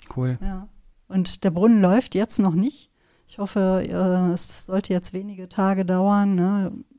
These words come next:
Speaker 2: bis alles so weit, ähm, wieder stimmt, dass er eben auch laufen kann. Und dann merkt man auch gleich, wie sich das Klima sofort verändert, ne?
Speaker 1: Ja, ja, klar.
Speaker 2: Dieses Plätschern des Brunnens, natürlich auch so, dass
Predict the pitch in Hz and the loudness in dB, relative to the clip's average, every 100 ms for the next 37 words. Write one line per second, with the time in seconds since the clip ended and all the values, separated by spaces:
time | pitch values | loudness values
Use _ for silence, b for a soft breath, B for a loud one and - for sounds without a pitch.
0 | _ - - - _ _ - - 180 185 | _ -20 -20 -20 _ _ -18 -8 -2 2
1 | 190 - 190 196 190 185 185 180 - - | 2 4 2 2 2 4 2 0 -6 -4
2 | 180 175 175 175 175 175 180 180 - - | 0 2 2 0 -4 -8 -2 0 0 2
3 | 190 196 185 - 170 170 165 160 185 175 | 2 4 2 2 0 0 -2 -2 0 0
4 | - 214 - 208 208 b b b b - | -2 -4 -2 -4 -4 b b b b -10
5 | 190 185 190 - 208 190 202 196 214 190 | -2 0 0 0 -2 -2 -2 0 0 -2
6 | 196 190 - - 262 233 170 165 - 175 | -2 -4 -6 -4 0 2 2 -2 -6 -8
7 | - - 165 180 175 175 113 107 104 98 | -4 -4 -2 -2 -2 -6 -4 -2 -2 -2
8 | 101 98 - - 220 233 - 226 208 185 | -2 0 0 0 -4 -2 2 4 4 2
9 | - - 190 214 214 208 185 185 202 196 | -4 -10 -4 -2 -2 -4 -12 -14 -16 -16
10 | - 175 - 190 175 175 - | -6 -4 0 2 2 2 -2